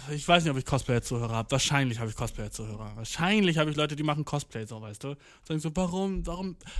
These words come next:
warum, warum bashst du uns? Hallo, wir wollen einfach nur unsere Freedom leben, weil wir", ah,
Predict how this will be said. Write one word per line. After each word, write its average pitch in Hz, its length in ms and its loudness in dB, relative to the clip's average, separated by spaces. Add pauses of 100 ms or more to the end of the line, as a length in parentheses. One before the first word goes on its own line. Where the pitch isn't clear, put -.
warum, 190 380 0
warum 196 320 -2
bashst 185 380 2
du 175 80 0
uns? 139 320 -2
Hallo, 165 340 -2
wir 175 140 -2
wollen 175 200 -2
einfach 185 260 -4
nur 190 140 -2
unsere 180 440 -2 (280)
Freedom 185 580 0
leben, 165 440 0
weil 170 200 0
wir", 254 140 4
ah, 349 160 8